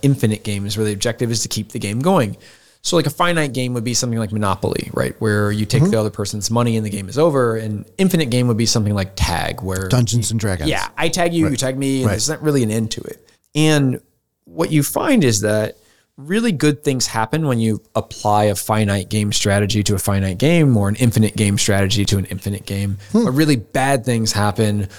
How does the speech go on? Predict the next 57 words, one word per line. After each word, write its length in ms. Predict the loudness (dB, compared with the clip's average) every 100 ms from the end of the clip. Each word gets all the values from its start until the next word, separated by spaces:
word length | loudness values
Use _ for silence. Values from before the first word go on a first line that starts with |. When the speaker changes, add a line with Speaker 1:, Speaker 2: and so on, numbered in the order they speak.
| -20 _
Speaker 1:
when 160 | -2
they're 220 | 2 2
inverted, 480 | 2 0 -4 -4 -8 -10
right? 220 | -6 -4
So 260 | 0 2 2
you're 140 | 0
playing 260 | -2 0 2
Monopoly 640 | 2 0 0 0 0 0
and 80 | -2
you 80 | -2
decide, 400 | 0 2 2 0
"I'm 140 | -2
never 180 | 0 0
gonna 160 | 0 -2
charge 340 | 0 0 0
anyone," 460 | -4 -6 -6 -6 -6
and 100 | -6
the 60 |
game 180 | -4 -2
goes 200 | 0 0
on 100 | 0
forever, 500 | 0 0 2 0 0
everyone 340 | -2 -2 0 -2
gets 160 | -2
annoyed, 400 | -2 -2 -4 -4 -8 -14 -20 _
and 60 | -6
it's 100 | -2
not 140 | -2
very 160 | 0 -2
fun, 300 | -2 -6 -2
right? 160 | 4 6
Speaker 2:
Mm-hmm. 300 | 4 2 0
Speaker 1:
Or 400 | 0 0 -2 -4
you're 120 | -8
playing 260 | -2 -2 -2
tag 400 | 0 2 2 0
and 120 | -2
someone 220 | -4 -2
says, 300 | 0 0 0
"Let's 220 | -4 -4
just 180 | -6 -4
try 140 | 0
to 60 | 0
break 240 | 2 2 4
everyone's 400 | 2 0 0 0
legs." 420 | 0 0 0 -2 -2
Speaker 2:
<laughs> 160 | -2 -4
Speaker 1:
And 140 | -2
then, 340 | 0 2 2 0 0 -2 -2
you 80 | -4
know, 100 | -2
the 80 |
game 220 | 2 2 2
will 100 | 2
be 160 | 4
over, 460 | 6 4 4 4 4
and 400 | 4 2 2